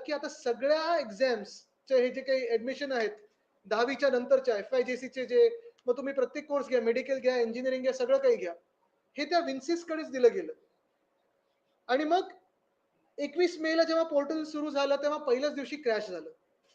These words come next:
ऑनलाइन जे काही तुम्हाला फॉर्म भरायचे होते, ते क्रॅश होत होते, त्याच्यात गडबड होती. ओटीपी येणार, नाही येणार, एसएमएस येणार, नाही येणार, हा सगळा गोंधळ झाल्यानंतर दहा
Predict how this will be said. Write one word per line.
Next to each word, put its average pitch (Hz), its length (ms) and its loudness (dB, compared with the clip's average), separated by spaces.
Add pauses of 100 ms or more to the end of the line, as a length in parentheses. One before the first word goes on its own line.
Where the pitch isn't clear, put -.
(400)
ऑनलाइन 294 420 2
जे 294 140 -2
काही 302 200 -6
तुम्हाला 294 300 2 (100)
फॉर्म 285 200 -2
भरायचे 277 320 4
होते, 285 160 -4
ते 285 140 -4
क्रॅश 285 260 -2
होत 285 120 -6
होते, 277 160 -8
त्याच्यात 190 280 -2 (100)
गडबड 254 260 2
होती. 285 240 -4 (1300)
ओटीपी 302 420 0
येणार, 285 380 2
नाही 269 280 0
येणार, 285 400 2 (340)
एसएमएस 294 420 0
येणार, 277 300 0
नाही 254 240 0
येणार, 294 220 -2
हा 262 200 -6
सगळा 269 420 0 (100)
गोंधळ 254 360 2
झाल्यानंतर 233 760 0 (1200)
दहा 262 240 2